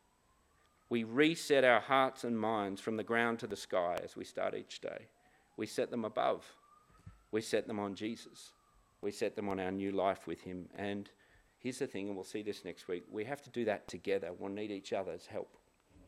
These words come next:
Uh, but that's for next week. Uh, let's pray.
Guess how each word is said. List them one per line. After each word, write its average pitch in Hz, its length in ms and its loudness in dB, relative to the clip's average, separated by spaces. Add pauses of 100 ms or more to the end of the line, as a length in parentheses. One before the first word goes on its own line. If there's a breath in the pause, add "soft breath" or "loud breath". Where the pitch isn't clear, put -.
(580)
Uh, 87 220 -6
but 95 100 -2
that's 107 180 -2
for - 120 -8
next 87 320 -8
week. 107 160 -8 (520)
Uh, 101 140 -6
let's 113 220 -2
pray. 85 400 -6